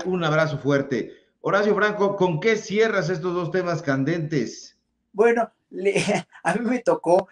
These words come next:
Speaker 2: este, lo que dijo Moulay Maza, me trastocó más bien, porque digo, yo no, no milito en ningún partido político, pero apoyo al cien por ciento a Morena, y en cuando me quieren invitar, invitar a, a, a, a, a, a, a charlar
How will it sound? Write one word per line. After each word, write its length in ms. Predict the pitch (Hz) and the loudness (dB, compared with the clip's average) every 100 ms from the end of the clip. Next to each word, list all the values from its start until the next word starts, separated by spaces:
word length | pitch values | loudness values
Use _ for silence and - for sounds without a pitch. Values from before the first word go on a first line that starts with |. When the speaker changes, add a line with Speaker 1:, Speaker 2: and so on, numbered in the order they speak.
| _ _ | _ _
Speaker 2:
este, 720 | 139 147 151 139 - - 143 151 | -8 -6 -4 -8 -10 -6 -6 -4
lo 140 | 147 | -4
que 100 | 160 | -2
dijo 200 | 190 196 | -2 -4
Moulay 320 | 170 160 170 | -6 -6 -4
Maza, 300 | 165 175 190 | 2 2 2
me 80 | 165 | -4
trastocó 580 | - 139 - 147 170 202 | -2 -2 0 -2 0 -2
más 240 | 160 127 | -2 -4
bien, 240 | 127 127 151 | -4 -6 -6
porque 220 | - 131 | -10 -8
digo, 200 | 135 135 | -2 -2
yo 160 | 135 156 | -2 -4
no, 200 | 135 - | -8 -10
no 120 | 160 | -10
milito 300 | 165 170 165 | -10 -10 -8
en 60 | 170 | -8
ningún 260 | 151 143 143 | -10 -12 -8
partido 360 | 156 165 156 | -8 -8 -12
político, 400 | 139 131 139 175 | -12 -14 -14 -12
pero 160 | - 123 | -8 -8
apoyo 280 | - 151 151 | -8 -12 -12
al 80 | 143 | -12
cien 220 | 160 160 | -14 -16
por 160 | - | -16
ciento 280 | 139 143 143 | -16 -16 -16
a 40 | 147 | -14
Morena, 380 | 131 123 139 - _ _ _ | -12 -12 -14 -18 _ _ _
y 120 | 170 | -4
en 60 | 175 | -2
cuando 200 | 185 190 | 2 2
me 120 | 202 | 2
quieren 320 | 254 302 330 | 2 2 2
invitar, 800 | 302 214 202 - 190 156 139 - _ - | 2 2 0 4 4 6 4 2 _ -10
invitar 800 | 208 269 247 175 160 151 131 131 | -4 -2 -4 -6 0 2 2 -2
a, 280 | - 135 - - | -6 -4 -4 -6
a, 220 | - 123 | -8 -6
a, 220 | - 143 | -4 -4
a, 440 | - 139 - 131 | -4 -6 -4 -2
a, 20 | 131 | -2
a, 800 | 131 - 139 127 - 123 117 123 | -6 -6 -6 -6 -8 -8 -8 -10
a 100 | - | -12
charlar 580 | - 135 135 156 165 - | -2 0 6 6 6 2